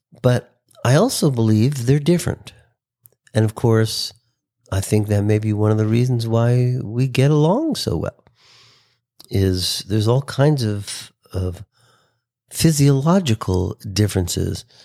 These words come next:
I think of things like women's hearing is more acute than men. In tests, men seem to work with, um,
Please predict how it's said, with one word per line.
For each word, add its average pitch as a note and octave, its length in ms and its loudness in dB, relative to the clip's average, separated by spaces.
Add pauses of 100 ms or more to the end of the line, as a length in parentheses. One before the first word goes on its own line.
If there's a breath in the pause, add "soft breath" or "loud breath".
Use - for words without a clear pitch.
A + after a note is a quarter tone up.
(340 soft breath)
I G#2 80 -4
think G#2 280 -2
of G2 60 -8
things G#2 320 -2
like G2 240 -2
women's A2+ 560 2
hearing G2 560 0
is F#2 220 -6
more F#2+ 240 -2
acute - 560 -4 (760 soft breath)
than F#2 340 0
men. F2+ 380 0 (420 soft breath)
In F#2+ 240 0
tests, G#2+ 400 0
men G2+ 280 2
seem F#2+ 260 -2
to F#2+ 100 -2
work G2+ 380 -2
with, G2 280 -4
um, F2+ 320 -2